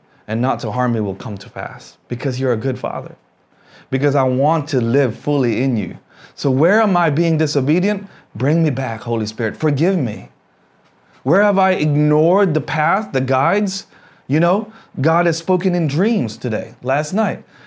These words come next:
What is, what does that mean? What is the guideline? What is the sign that is showing you? Live aware. Don't just walk on mumbling along, going, "Well, I'm just gonna carry on.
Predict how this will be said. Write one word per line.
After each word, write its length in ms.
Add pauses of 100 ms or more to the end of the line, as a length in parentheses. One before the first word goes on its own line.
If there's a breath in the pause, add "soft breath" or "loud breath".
(180 loud breath)
What 400
is, 180
what 160
does 140
that 180
mean? 240
What 140
is 160
the 100
guideline? 840
What 200
is 120
the 100
sign 520
that 120
is 100
showing 480
you? 220 (540 loud breath)
Live 280
aware. 520 (480 soft breath)
Don't 260
just 300
walk 340
on 300
mumbling 500
along, 460
going, 240
"Well, 340
I'm 140
just 160
gonna 180
carry 380
on. 340